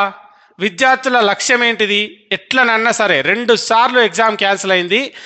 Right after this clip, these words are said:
ఈసారి ఎట్లనన్నా సరే ఖచ్చితంగా గ్రూప్ వన్ కొట్టాలి అనేది విద్యార్థుల లక్ష్యం అయితే, అధికారంలోకి వచ్చినాం,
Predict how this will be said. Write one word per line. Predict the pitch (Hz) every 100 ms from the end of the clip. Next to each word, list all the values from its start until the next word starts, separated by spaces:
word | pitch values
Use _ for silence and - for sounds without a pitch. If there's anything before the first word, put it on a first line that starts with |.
| - - - 214
ఈసారి | 269 - 240 247 277 262 214
ఎట్లనన్నా | 220 262 269 233 247 254 240
సరే | 226 240 208 -
ఖచ్చితంగా | 220 - 277 254 247 233 240 175
గ్రూప్ | 220 226
వన్ | 226 226 -
కొట్టాలి | 214 - 247 220 226 214 151 - _ -
అనేది | 190 196 180
విద్యార్థుల | 151 208 220 220 208
లక్ష్యం | 185 - 160 147
అయితే, | - 175 170 - - _ _ _ _ - - - - - _ _ _ -
అధికారంలోకి | 175 262 269 262 262 254 247 214
వచ్చినాం, | 214 - 240